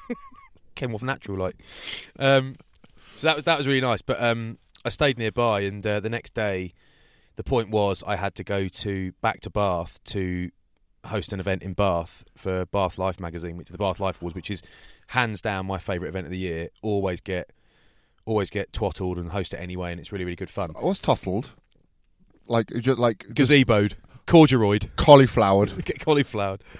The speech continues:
Speaker 1: Got absolutely signposted.
Speaker 2: Oh, I got mottoed.
Speaker 1: <laughs> So, um, it's really, really good fun. But I was like, all the Paddington was shut, and I was like, "Oh my God, how am I gonna get back?" And at the, this point, the organisers of the Hambo event were like,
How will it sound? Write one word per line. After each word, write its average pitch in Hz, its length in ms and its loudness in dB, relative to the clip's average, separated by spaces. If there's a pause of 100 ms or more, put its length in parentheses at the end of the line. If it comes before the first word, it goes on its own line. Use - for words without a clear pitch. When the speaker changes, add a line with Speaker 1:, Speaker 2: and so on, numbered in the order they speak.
(260)
Speaker 1:
Got - 120 -20
absolutely 110 760 -4 (300)
signposted. 104 480 -2
Speaker 2:
Oh, 135 60 4 (100)
I 143 120 10
got 117 180 2
mottoed. 110 640 4
Speaker 1:
<laughs> - 380 -6
So, 120 360 0 (800)
um, 113 400 0
it's 110 100 -8
really, 131 200 4
really 110 100 0
good 107 100 -4
fun. 104 260 0
But 110 260 0 (760)
I 120 80 2
was 113 140 -4
like, 123 140 -2
all 135 140 2
the 110 80 -4 (260)
Paddington 123 360 0
was 101 80 -6
shut, 95 340 -4 (300)
and 113 80 -8
I 110 40 -2
was 95 100 -4
like, - 80 -6
"Oh 104 140 -2
my 101 100 -4
God, 92 160 -4
how 110 120 -6
am 101 80 -6
I 98 40 -6
gonna 95 100 -6
get 90 80 -10
back?" 95 180 -4
And 104 80 -8
at 98 80 -10
the, 104 80 -12 (100)
this 120 160 -6
point, 101 260 -6
the 110 60 -4
organisers 107 500 -2
of 90 120 -8
the 98 80 -6
Hambo 98 360 -4
event 90 340 -6
were 104 100 -8
like, 98 360 -6